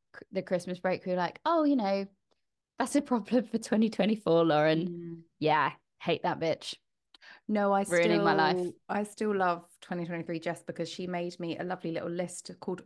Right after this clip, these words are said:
Speaker 2: First Week Back, and my tasks were split into categories. And so I was like, "This is all I need to achieve in my first week back."
Speaker 1: Oh, that is so helpful.
Speaker 2: Do you know what? Past and present Jess, they really get each other.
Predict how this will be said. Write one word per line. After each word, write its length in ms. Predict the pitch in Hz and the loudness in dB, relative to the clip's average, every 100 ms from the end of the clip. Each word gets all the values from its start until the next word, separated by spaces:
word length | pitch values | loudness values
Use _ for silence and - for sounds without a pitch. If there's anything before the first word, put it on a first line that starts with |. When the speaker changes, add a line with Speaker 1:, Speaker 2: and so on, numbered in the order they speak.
| _ | _
Speaker 2:
First 320 | 254 302 302 - | -4 -4 -4 -8
Week 260 | 190 - - | -8 -6 -2
Back, 360 | 190 - - - | -2 -2 -12 -8
and 100 | 180 | -6
my 80 | |
tasks 460 | 175 196 180 - - | -4 -4 -4 -6 -14
were 60 | - | -16
split 260 | - 180 | -8 -8
into 160 | 165 165 | -8 -12
categories. 640 | - 196 - - 190 233 | -6 -6 -6 -8 -6 -6
And 80 | 214 | -4
so 80 | 202 | -4
I 20 | |
was 120 | 190 | -4
like, 180 | 202 - | -6 -8
"This 160 | - 233 | -6 -6
is 120 | 208 | -6
all 220 | 196 202 208 | -4 0 0
I 60 | |
need 180 | 208 208 | -2 -6
to 100 | 214 | -8
achieve 480 | 214 - 170 160 - _ _ - | -10 -6 -6 -8 -12 _ _ -10
in 120 | 160 | -6
my 100 | 156 | -6
first 300 | - 160 - | -6 -8 -6
week 180 | 160 - | -8 -8
back." 300 | 151 - _ _ _ _ _ _ | -10 -10 _ _ _ _ _ _
Speaker 1:
Oh, 240 | 202 196 175 | -8 -8 -10
that 160 | 247 185 | -10 -10
is 140 | 160 | -10
so 760 | - - 285 294 285 294 294 294 _ _ | -14 -8 -4 0 0 0 -4 -6 _ _
helpful. 680 | 254 226 - - 160 151 156 | 2 2 0 -6 -4 -4 -6
Speaker 2:
Do 60 | - _ | -12 _
you 60 | 247 | 0
know 80 | 277 | 0
what? 120 | - | 4
Past 260 | 269 311 | 4 4
and 80 | 302 | 2
present 280 | 285 269 220 | 0 0 0
Jess, 280 | 196 170 - | 2 0 0
they 120 | 196 | 0
really 280 | 202 208 190 | 2 0 0
get 300 | 147 185 175 | 0 -2 -2
each 160 | 160 | -6
other. 300 | 170 160 156 | -6 -6 -8